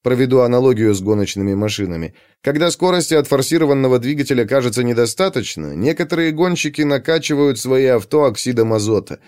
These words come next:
Этот бесцветный газ способен за секунду наделить двигатель суперсилой, однако фокус в том, что использовать его можно совсем недолго. Если вовремя не отключить его подачу, двигатель просто перегорит,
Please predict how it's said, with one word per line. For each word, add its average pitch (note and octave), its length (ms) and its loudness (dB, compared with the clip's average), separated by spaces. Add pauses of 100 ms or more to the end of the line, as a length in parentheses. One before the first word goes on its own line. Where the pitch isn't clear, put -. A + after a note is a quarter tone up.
(320)
Этот G#2+ 280 0
бесцветный G#2 720 -2
газ A#2+ 320 0
способен A#2 560 0
за A2 100 -2
секунду C3+ 480 -2
наделить B2+ 380 -2
двигатель B2 440 -2
суперсилой, G#2+ 800 -2 (260)
однако G#2 420 -2
фокус G#2+ 400 0
в - 80 -14
том, C#3 180 -2
что G2 220 -4
использовать G#2 560 -2
его F#2+ 200 -2
можно F#2 420 -6
совсем G2 420 -4
недолго. G#2+ 540 -2 (300)
Если D#3 280 0
вовремя E3+ 380 0
не D#3+ 80 0
отключить D#3 480 0
его D3 180 4
подачу, C#3 480 0
двигатель C#3 480 -2
просто D3 320 -2
перегорит, D3 580 -2